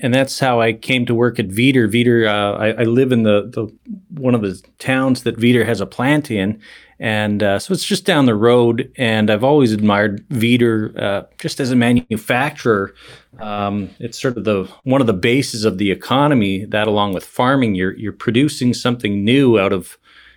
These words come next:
out of raw goods, uh, and that's where the, the real value comes from. So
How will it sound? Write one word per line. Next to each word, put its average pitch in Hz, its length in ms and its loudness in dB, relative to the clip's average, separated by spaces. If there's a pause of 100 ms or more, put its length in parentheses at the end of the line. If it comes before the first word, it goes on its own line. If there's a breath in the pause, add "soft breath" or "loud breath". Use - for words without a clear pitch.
out 113 140 -2
of 107 140 -2
raw 107 260 2
goods, 107 540 0 (100)
uh, 101 400 -2
and 104 100 -4
that's 143 220 -2
where 123 80 0
the, 104 220 -2 (220)
the 123 100 -2
real 117 160 4
value 110 420 2
comes 147 300 -2
from. 95 280 -2
So - 400 0